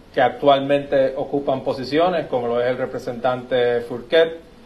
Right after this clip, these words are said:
y tenemos personas que se integran como personas nuevas en estos movimientos y en estos esfuerzos, como la licenciada Saritza Rivera. Estoy muy entusiasmado de trabajar con este grupo.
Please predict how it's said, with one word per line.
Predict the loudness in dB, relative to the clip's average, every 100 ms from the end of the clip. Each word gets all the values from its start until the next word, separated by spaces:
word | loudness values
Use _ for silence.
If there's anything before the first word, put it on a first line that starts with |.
| -20 -16 -8
y | 2
tenemos | 4 4 2
personas | 2 2 2 0
que | 0 0
se | 0
integran | -2 -4 2 2 4 0 -2 -6 -14 -20 -20 -20 -20 -20 -20 -20 -20 -20 -10
como | -6 -4
personas | -2 -2 0 0 0
nuevas | 0 2 4 2 0
en | -4
estos | -4 -2
movimientos | 0 0 0 -2 -2 -2
y | -2
en | -2
estos | 0 0
esfuerzos, | 2 2 2 -2
como | -2 -2 2
la | 2
licenciada | 0 -6 -8 0 4 6 6 4 -2 -20 -20 -8
Saritza | 2 2 2 0 -2
Rivera. | 0 -4 -4 -6 -12 -20 -20 -20 -20 -20 -16
Estoy | -6 -2
muy | 4 4
entusiasmado | 4 2 4 4 6 8 8
de | 6
trabajar | 6 6 6 2
con | 0 -2
este | -2 -2
grupo. | -2 -2 -2 -4